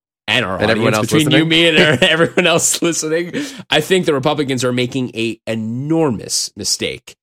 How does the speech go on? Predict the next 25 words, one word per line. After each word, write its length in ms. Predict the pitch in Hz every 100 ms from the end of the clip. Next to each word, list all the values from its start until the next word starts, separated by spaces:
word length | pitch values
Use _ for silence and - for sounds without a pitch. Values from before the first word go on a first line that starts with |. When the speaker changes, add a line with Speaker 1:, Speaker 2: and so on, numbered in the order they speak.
| _ -
Speaker 1:
by 380 | 117 104 101 98 110
not 320 | 117 98 -
impeaching 500 | 104 95 101 - 92
Trump 240 | 104 95 87
or, 140 | 110 123
or 100 | 123
figuring 540 | 117 - 139 147 143 131
out 160 | 117
a 60 | 113
way 200 | 113 113
to 80 | 104
get 220 | 101 104
him 160 | 107 104
to 120 | 104
not 220 | 95 -
run. 320 | 123 165 98 - - -
Because, 320 | 139 165 127
you 80 | 185
know, 220 | 139 123 - -
they're 120 | 160
clearly 500 | 160 - 269 247 185
doing 500 | 131 127 165 175 131
it 260 | 110 104 -
because 300 | 120 123 117
they're 220 | 120 113